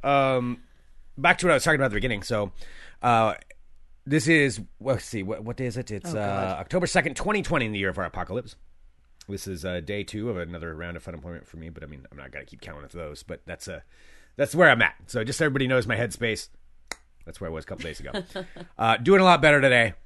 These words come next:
Speaker 1: and thank you for all
Speaker 2: You
Speaker 1: the very
Speaker 2: seem a
Speaker 1: kind
Speaker 2: lot better
Speaker 1: messages.
Speaker 2: today.
Speaker 1: Yeah, I'm, I'm, st-, I'm feeling a little bit better today. I mean, it's still a little bit surreal. It's weird. There was a large, large, uh, portion of my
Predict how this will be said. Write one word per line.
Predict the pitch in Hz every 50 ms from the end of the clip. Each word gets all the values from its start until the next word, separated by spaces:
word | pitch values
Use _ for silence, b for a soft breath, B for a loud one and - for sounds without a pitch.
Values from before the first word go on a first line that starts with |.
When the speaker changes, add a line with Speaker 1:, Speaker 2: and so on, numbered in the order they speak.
| -
Speaker 1:
and | - 107 98
thank | - 135 123 -
you | 117
for | 95 120 113
all | 107
Speaker 2:
You | 104
Speaker 1:
the | 92
very | 107 104
Speaker 2:
seem | 101 -
a |
Speaker 1:
kind | - -
Speaker 2:
lot | 196 170 160
better | 165 156 139
Speaker 1:
messages. | 131 131 -
Speaker 2:
today. | - 123 127
Speaker 1:
Yeah, | 117 110 110
I'm, | 110 143 156 156
I'm, | 156 190
st-, | 180 - - -
I'm | - 190 175
feeling | 135 - 151 120 101 95
a |
little | 85 87 82
bit | 67 76 -
better | 73 65 60
today. | - - 69 57 -
I |
mean, | 104 117 123
it's | 123 -
still | - - 190 165
a | 147
little | 131 127 123
bit | 107 107 101
surreal. | - - 110 98 98 95 92 90 - - - - - - - - - - - - - - - - - - - -
It's | -
weird. | 95 104 98 95 92 - - - -
There | - 92
was | 90 87
a |
large, | 87 90 85 85 101 107 107 107 107 104 98 87 -
large, | 87 87 87 90 101 104 104 101 98 95 92 85 80 - - - - b b b b b b b b b b b b
uh, | - 92 85 82 82
portion | - - - - 117 107 - - 117 104 101
of | - 101 98 90 101
my | 104 92 90 87 82 80 -